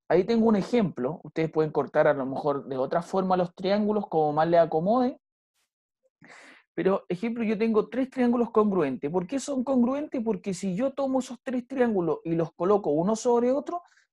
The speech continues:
son idénticos. Son iguales, tienen la misma medida y la misma forma. Entonces, ¿qué van a hacer ustedes? Van a recortar, van a dibujar ahí en su cuaderno, en alguna hojita,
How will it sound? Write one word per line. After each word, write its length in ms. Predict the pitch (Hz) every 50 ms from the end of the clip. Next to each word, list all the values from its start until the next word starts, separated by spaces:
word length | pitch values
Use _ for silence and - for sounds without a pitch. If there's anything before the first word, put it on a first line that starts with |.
| _ _
son 420 | - - - 190 202 214 220 226 - _ _ _ _ _
idénticos. 1040 | _ 147 147 151 147 160 160 156 147 135 - - 123 110 - - 107 - - - _ _ _ _ _ _ _ _ _ _ _ _ _ _ _ _ _ _ _
Son 240 | _ - - 147 143
iguales, 600 | 143 135 127 143 165 165 151 131 117 120 - -
tienen 220 | _ - 139 139 131
la 80 | 131
misma 260 | 131 139 143 147 156 156
medida 340 | 160 156 156 165 190 196
y 40 | 190
la 100 | 175 160
misma 260 | 160 170 170 160 147
forma. 460 | 143 - - 151 127 117 117 151 - _ _ _ _ _ _ _ _ _ _ _ _
Entonces, 260 | 170 175 170 175 151
¿qué 120 | 165 202
van 100 | 220 240
a 60 | 240 233
hacer 160 | 233 254 247
ustedes? 580 | 240 233 - - 277 285 302 330 - - 233
Van 180 | 196 175 202 220
a 60 | 214
recortar, 720 | 214 226 208 220 208 196 180 - - 240 202 147 127 - - _ _
van 120 | - 143 156
a 60 | 156
dibujar 380 | 156 151 147 139 - - 185 185
ahí 320 | 165 170 190 196 185 165
en 100 | 123 143
su 180 | 156 - 151 135
cuaderno, 420 | 120 143 151 190 226 233 226 208
en 80 | 185 156
alguna 260 | 147 147 165 170 160
hojita, 420 | 147 147 - 233 262 254 - 302